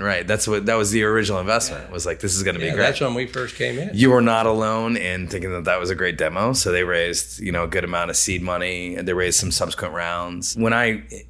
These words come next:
Speaker 1: joined, well, when I met with Vivian, they had sort of p-, pared that back to a consumer-facing app that let you take pictures and you could put stickers on it, right? So they had the,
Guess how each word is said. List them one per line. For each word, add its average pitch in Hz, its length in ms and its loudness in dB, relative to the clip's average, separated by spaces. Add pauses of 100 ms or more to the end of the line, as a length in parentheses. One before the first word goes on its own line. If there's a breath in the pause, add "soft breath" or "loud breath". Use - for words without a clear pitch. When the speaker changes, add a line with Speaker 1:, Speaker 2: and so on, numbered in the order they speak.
(120)
Speaker 1:
joined, 113 760 2
well, 117 140 0
when 117 160 2
I 101 100 2
met 110 300 2
with 107 160 0
Vivian, 85 360 -4
they 85 60 -6
had 92 120 -6
sort 95 160 -2
of 85 100 -10
p-, - 220 -12 (100)
pared 120 400 4
that 90 220 0
back 92 480 -2
to 82 500 -2 (320 loud breath)
a - 80 -4
consumer-facing 92 840 0
app 85 340 -2
that 85 120 -6
let 85 180 -8
you 90 60 -10
take 87 240 -8
pictures 95 580 -2
and 90 60 -8
you 82 60 -8
could 85 100 -12
put 85 100 -6
stickers 80 380 -4
on 76 220 -10
it, 73 40 -12
right? 90 220 -6
So - 140 -2
they 85 40 -2
had 87 140 -4
the, 85 220 -10